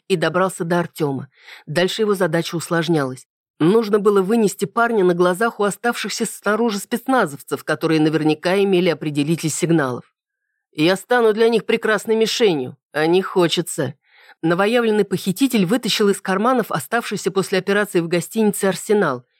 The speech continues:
игломёт с двумя запасными обоймами, несколько световых и шумовых гранат, дымовые шашки и пару зажигалок средней мощности. «Не густо. Против трёх групп спецназовцев может и не хватить.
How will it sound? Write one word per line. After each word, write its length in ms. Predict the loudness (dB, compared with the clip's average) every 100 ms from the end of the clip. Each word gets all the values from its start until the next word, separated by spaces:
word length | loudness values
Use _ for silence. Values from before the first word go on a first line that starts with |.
| _ -4
игломёт 500 | 0 0 2 -2 -2
с 20 |
двумя 320 | 0 2 2
запасными 580 | 0 -2 0 2 4 2
обоймами, 680 | 0 0 2 2 2 0 -4 -4
несколько 360 | -2 -2 -2 -4
световых 520 | -2 -2 0 -2 -2
и 40 |
шумовых 440 | -4 0 0 0 -2
гранат, 420 | -2 0 0 -2
дымовые 440 | -4 -2 0 0 -2
шашки 460 | -2 -2 -2 -4
и 180 | -10 -8
пару 280 | -2 0 0
зажигалок 600 | -2 -2 0 0 -2 -6
средней 380 | -2 0 4 4
мощности. 680 | 4 2 -2 -8 -10 -18 _ _ _ _ 0
«Не 300 | 4 4 2
густо. 680 | 0 -2 -4 -6 -6 -6 -8 _ _
Против 380 | -2 0 0 -2
трёх 280 | 0 2 2
групп 240 | 2 0
спецназовцев 800 | 0 -2 0 2 0 0 -6 -4
может 340 | 0 0 0 0
и 40 |
не 100 | 0
хватить. 580 | 2 -2 -2 -6 -8